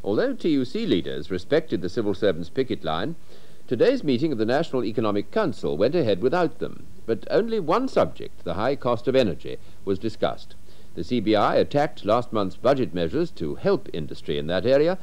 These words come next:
as inadequate and disappointing. Sir Terence Beckett, the C B I's Director General, said the atmosphere at the meeting was friendly, but some facts of industrial life had to be put on record.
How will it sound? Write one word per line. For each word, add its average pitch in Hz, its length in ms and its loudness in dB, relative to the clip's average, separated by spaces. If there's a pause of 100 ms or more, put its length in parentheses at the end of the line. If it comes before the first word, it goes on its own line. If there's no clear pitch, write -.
(180)
as 104 180 0
inadequate 156 640 2
and 135 140 -2
disappointing. - 580 -2 (540)
Sir - 120 -6
Terence 92 300 2
Beckett, 120 400 2
the 95 80 -4
C 104 140 2
B 92 160 2
I's 87 180 4
Director 85 340 -2
General, 151 380 0 (240)
said 110 160 2
the 110 140 2
atmosphere 139 500 2
at 95 140 0
the 95 40 -2
meeting 92 280 0
was 82 160 -2
friendly, 165 400 2 (260)
but - 240 0
some 117 300 0
facts 180 400 2
of 117 80 2
industrial 117 540 2
life 117 420 2
had 117 240 0
to 104 60 -4
be 98 100 0
put 87 180 -2
on 76 160 -2
record. 80 420 -2